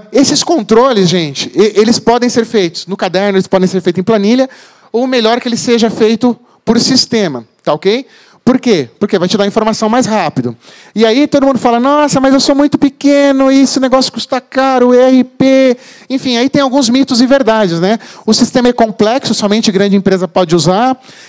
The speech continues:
A gente tem resistência na implantação do sistema. Implantar um sistema custa muito dinheiro, tem alto custo. Treinamento, precisa ter treinamento, a implantação é lenta, é demorada.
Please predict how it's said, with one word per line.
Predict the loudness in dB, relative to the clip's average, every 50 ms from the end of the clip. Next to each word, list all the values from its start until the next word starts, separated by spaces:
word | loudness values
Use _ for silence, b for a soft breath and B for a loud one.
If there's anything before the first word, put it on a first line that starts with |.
| B B B B B B
A | 0 0
gente | 0 0 0 0
tem | 0 2 2
resistência | 2 2 0 -2 -4 -2 0 0 2 2 0
na | 0 0
implantação | 0 0 0 0 0 0 0 0 -2
do | -2 -2
sistema. | -2 -4 -4 -4 -2 -2 0 0 0 0 -2 -2 -4 -6 B B B B B B B
Implantar | -4 -2 -2 0 0 0 0
um | 0 0
sistema | 0 -2 -2 0 0 0 0 0 -2 -2
custa | -2 0 0 0 0 0 0 -2
muito | 0 0 -2 -2
dinheiro, | -2 0 0 0 0 0 0 -2
tem | -2 0
alto | 0 0 0 -2 -4
custo. | -2 0 0 2 0 0 0 -2 -2 -4 B B B B B B B B
Treinamento, | 0 0 0 0 0 0 0 -2 -2 0 0 -2 -2 -4 _ _ _
precisa | -4 -2 0 -2 -2
ter | 0 -2 -2
treinamento, | -2 0 0 0 0 0 0 0 2 2 0 0 2 2 2 2
a | 2 0
implantação | 0 0 -2 -2 -2 -4 -2 -2 -2 0
é | 0
lenta, | 0 0 0 0 0 0 0 0 0
é | 2
demorada. | 2 0 0 0 0 2 2 0 0 0 0 0 -2 -4 -4